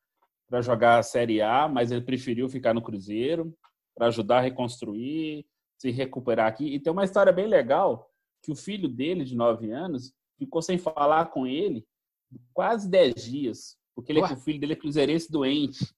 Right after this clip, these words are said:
Speaker 2: Ô, legal.
Speaker 1: Aí ficou sem falar com ele,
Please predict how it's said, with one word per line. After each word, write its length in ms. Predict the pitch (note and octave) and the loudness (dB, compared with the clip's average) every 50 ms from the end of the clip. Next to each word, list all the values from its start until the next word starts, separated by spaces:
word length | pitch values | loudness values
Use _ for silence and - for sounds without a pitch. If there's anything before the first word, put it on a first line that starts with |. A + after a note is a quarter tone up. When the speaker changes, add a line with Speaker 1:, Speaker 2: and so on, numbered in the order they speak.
| _ _ _ - | _ _ _ -4
Speaker 2:
Ô, 160 | G#3 C4+ C#4+ | -2 0 0
legal. 480 | C4 G#3 D#3 E3 F3+ G#3+ G#3 C#3+ - _ _ _ _ _ _ _ _ _ _ _ - | 0 0 0 0 -2 -2 -2 -4 -8 _ _ _ _ _ _ _ _ _ _ _ -2
Speaker 1:
Aí 560 | C3+ C#3 C3+ C3+ C#3 C#3+ D3+ D#3+ F3 F#3 F#3+ | 0 2 4 4 4 2 2 0 0 -2 -4
ficou 220 | F#3 - F3+ F3+ E3 | -4 -2 0 0 0
sem 160 | - F3+ F3 | 2 0 0
falar 380 | E3+ - D#3 D3 D3+ D#3 D#3+ D#3 | 2 4 6 6 6 6 4 4
com 180 | - D#3+ C#3 | 0 -2 -2
ele, 480 | C3+ C3+ C#3+ D#3+ F3+ G#3 G#3+ G#3 G3+ | -2 0 0 0 0 0 -2 -4 -6